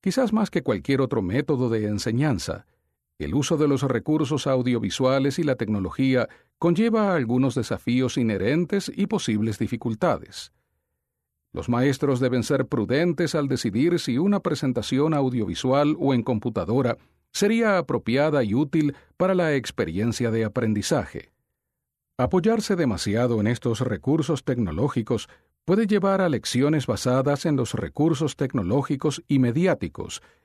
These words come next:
en vez de estar basadas en las escrituras y estar centradas en el alumno. Las siguientes preguntas pueden ayudar al maestro a tomar sabias decisiones en cuanto al uso de los recursos audiovisuales y de la computadora. Primero,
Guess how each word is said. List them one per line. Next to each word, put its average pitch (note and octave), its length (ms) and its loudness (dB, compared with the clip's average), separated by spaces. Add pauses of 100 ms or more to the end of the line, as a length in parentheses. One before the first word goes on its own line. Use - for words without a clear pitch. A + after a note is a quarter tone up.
(160)
en E2+ 140 -4
vez B2+ 200 0
de A#2+ 200 0
estar B2+ 240 0
basadas A#2 480 0
en A#2 100 0
las G#2 140 -4
escrituras A2+ 720 -2 (240)
y E3 80 2
estar F#3+ 300 0
centradas A2 640 -2
en A2+ 100 0
el G#2+ 120 0
alumno. C#2 560 -6 (760)
Las E2+ 200 -4
siguientes D3 440 2
preguntas D#3 540 2
pueden F#3 380 2
ayudar D3 420 2
al C#3 80 4
maestro D3 640 0
a B2+ 80 2
tomar E3+ 400 2
sabias F#3 520 0
decisiones C3+ 680 0
en C3 140 0
cuanto A#2+ 420 2
al F#2 140 0
uso E3+ 300 0
de D#3+ 120 0
los D3 160 0
recursos C3+ 640 0
audiovisuales A2+ 880 0
y F#3+ 60 0
de D#3 100 0
la F#2 120 -2
computadora. G#2+ 760 -2 (920)
Primero, E3 500 0